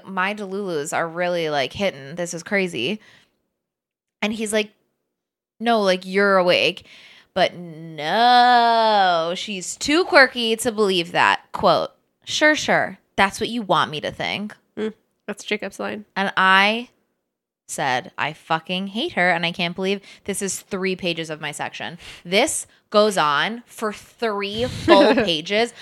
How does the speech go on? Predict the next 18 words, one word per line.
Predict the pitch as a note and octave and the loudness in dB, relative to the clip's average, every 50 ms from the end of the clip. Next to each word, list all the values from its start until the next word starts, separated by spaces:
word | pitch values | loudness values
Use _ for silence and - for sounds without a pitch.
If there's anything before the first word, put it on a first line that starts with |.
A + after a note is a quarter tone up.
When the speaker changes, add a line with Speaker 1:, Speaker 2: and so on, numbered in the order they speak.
| - - - - | -20 -14 -4 -2
Speaker 1:
of | A3 G#3+ | -2 -2
her | G#3 A3+ A3+ G#3+ | 0 -2 -2 -2
being | A3+ A3 G#3+ G#3+ | -2 -2 -4 -2
like, | G#3+ G#3 G#3 G#3 - - - - - _ | -4 -4 -6 -6 -10 -18 -20 -20 -8 _
"I'm | - A3 A#3+ B3 B3+ C4+ C#4+ D4 - - - | 2 4 6 6 6 4 0 -2 -6 -4 -2
asleep. | B3 A#3+ - - - F#3 C3+ G#2+ - - _ _ | -2 -2 -2 -4 -6 -6 -6 -6 -8 -10 _ _
This | A3+ A#3+ B3 C#4 | 0 0 0 0
isn't | C#4 A#3 C4+ C4+ G#3+ G#3 | -2 -4 -4 -6 -6 -2
real. | F#3+ F#3 D#3+ C3+ A#2 - - - | -2 0 0 0 0 -2 0 2
I'm | G3+ G#3+ A3+ A#3+ B3 B3+ C4 B3+ G#3+ | 4 6 6 6 4 4 0 -4 -2
dead. | - G#3+ E3+ A#2+ E2+ G#2 F3+ F#3 - | 2 4 4 4 4 2 -4 -2 0
This | A#3+ A#3 A#3+ | 0 0 0
isn't | B3+ A#3 A3 B3+ A#3 G#3 | -2 -6 -6 -8 -8 -6
real. | G3+ F#3+ D#3 A#2+ E2 - - - - - - _ _ _ - | -4 -4 -4 -4 -4 -6 -12 -20 -20 -20 -20 _ _ _ -16
There's | F#3+ - A#3 A#3+ A#3 A3+ A3+ | -4 2 2 2 2 2 -2
no | A3+ A#3 A#3+ B3 C4 C4+ | 0 2 2 4 4 4
way. | B3+ A#3 F#3 C#3+ G2 G#2+ G#2+ - _ _ _ - | 4 4 4 4 2 0 -6 -12 _ _ _ -14
You're, | G#3 A3+ B3 C4+ C#4+ - | -10 -6 -4 -2 -2 -4